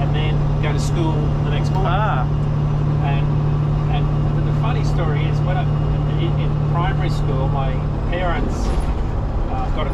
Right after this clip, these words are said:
Speaker 1: call one day, and they said, "Your son's a terrible liar."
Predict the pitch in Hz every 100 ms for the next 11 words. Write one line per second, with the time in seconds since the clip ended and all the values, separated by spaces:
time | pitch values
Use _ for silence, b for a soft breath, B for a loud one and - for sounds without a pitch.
0 | - 147 139 - - - - - - -
1 | - - - - 247 240 214 208 214 208
2 | 208 170 190 - 147 143 147 147